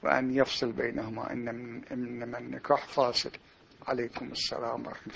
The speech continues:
الله. وإلا فما معنى قوله صلى الله عليه وآله وسلم: "قد أباحت فرجها ولا صداق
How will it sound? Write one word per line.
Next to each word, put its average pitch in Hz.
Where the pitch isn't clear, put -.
الله. 135
وإلا 156
فما 175
معنى 170
قوله 165
صلى 151
الله 143
عليه 147
وآله 143
وسلم: 143
"قد 143
أباحت 135
فرجها 135
ولا 131
صداق 135